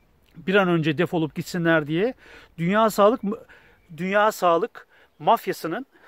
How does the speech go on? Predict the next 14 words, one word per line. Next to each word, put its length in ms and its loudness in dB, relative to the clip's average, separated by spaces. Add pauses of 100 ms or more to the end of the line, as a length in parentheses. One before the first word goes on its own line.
(420)
kapılarına, 580 0 (380)
yakınına, 540 -2 (440)
kapılarına. 580 -4 (200)
Nerede? 420 2 (260)
Ofisler 480 -4 (320)
İstanbul, 460 -2
Ankara, 480 -2
Antep. 340 -2 (840)
E, 100 0
Antep'te 460 0
ayrıca 320 4
ne 60 -4
yapıyoruz 460 -4
Gaziantep'te? 800 -2